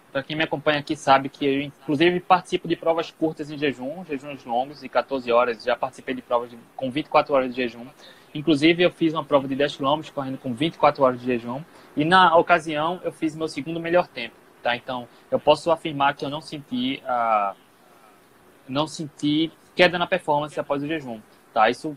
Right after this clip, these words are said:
favorece, ah, proporciona um estresse que acaba favorecendo na adaptação. E Ana tá perguntando, né?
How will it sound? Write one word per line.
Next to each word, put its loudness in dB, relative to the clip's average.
favorece, 0
ah, -2
proporciona -2
um -4
estresse -4
que -4
acaba -4
favorecendo -4
na 2
adaptação. 2
E 4
Ana 2
tá 2
perguntando, -6
né? -8